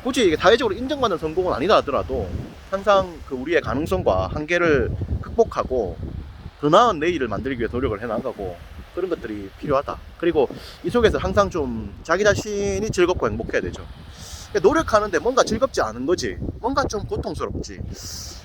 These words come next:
이, 이거 한번 생각해 봐야 됩니다. 왜냐면 이거 잘, 삶을 잘 살아가고 있는 것인가에 대한 고민을 해봐야 돼요. 뭔가 이 느낌이라고 하는 거,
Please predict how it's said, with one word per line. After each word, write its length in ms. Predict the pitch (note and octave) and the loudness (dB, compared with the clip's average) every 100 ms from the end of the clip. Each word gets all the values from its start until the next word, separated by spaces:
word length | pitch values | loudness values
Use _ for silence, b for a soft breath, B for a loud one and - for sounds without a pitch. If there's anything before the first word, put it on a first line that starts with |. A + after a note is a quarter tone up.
| - | -10
이, 300 | A#3+ B3+ G3 | -6 -6 -2
이거 120 | B3+ | 2
한번 160 | G#3+ E3 | 2 2
생각해 340 | G3+ G3 - | 2 2 4
봐야 160 | B2+ G#2 | 4 4
됩니다. 440 | F#2+ F#2+ F#2 F2 E2+ D3 | 2 -6 -8 -10 -8 0
왜냐면 280 | F#3+ E3+ | 2 4
이거 100 | E3 | 2
잘, 160 | E3 C#3 - - - | 0 -2 -8 -18 -4
삶을 300 | - F#3+ A#3+ | 4 6 6
잘 160 | E3 C#3+ | 4 4
살아가고 380 | B3 A3+ E3 C#3 | 6 6 4 0
있는 160 | D3+ | -2
것인가에 400 | E3+ E3 C#3+ A2+ | -2 -2 0 2
대한 200 | A2+ A2 | 2 -2
고민을 380 | A2 D#3+ G3 B2 | -2 -2 0 0
해봐야 240 | G2 A2 F#2+ | 0 -2 -4
돼요. 320 | F2+ F2 E2 b b | -10 -14 -16 b b
뭔가 240 | D#3 G3+ F#3+ | 0 4 4
이 100 | D#3 | 4
느낌이라고 580 | G#3+ D4+ C4 F#3+ A#2+ G#2 | 0 0 4 6 4 0
하는 160 | G2+ | -8
거, 240 | F#2+ F2 | -10 -14